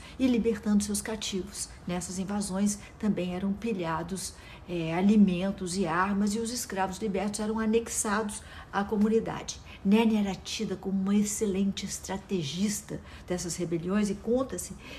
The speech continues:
que em, em, em trinta anos ela libertou mais de mil escravos. De mil setecentos e vinte e oito a mil setecentos e trinta e quatro foi travada a Primeira Guerra Maroon.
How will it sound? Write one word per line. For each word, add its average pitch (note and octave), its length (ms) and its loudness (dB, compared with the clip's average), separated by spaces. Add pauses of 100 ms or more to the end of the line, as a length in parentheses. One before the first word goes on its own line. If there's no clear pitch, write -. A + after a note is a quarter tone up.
(160)
que A#3 380 -2
em, A3 180 6 (200)
em, G3 340 4
em F#3+ 100 -2
trinta C#4+ 380 -2
anos G#3+ 240 2
ela G#3+ 180 2
libertou G#3 540 0
mais A3 260 2
de G#3+ 120 -2
mil A3+ 320 6
escravos. - 600 -8 (400)
De G#3 160 4
mil C#4 260 6
setecentos A#3 960 0
e G#3+ 140 0
vinte B3+ 600 -4
e - 20 2
oito E3 580 2 (380)
a G3 100 -2
mil G#3+ 320 6
setecentos A3 520 0
e - 20 -16
trinta F3+ 240 -6
e E3+ 80 -2
quatro F#3+ 580 0 (160)
foi A3 160 6
travada G3+ 500 0
a G3+ 120 -2
Primeira G#3 400 0
Guerra F#3+ 300 -2
Maroon. E3 400 0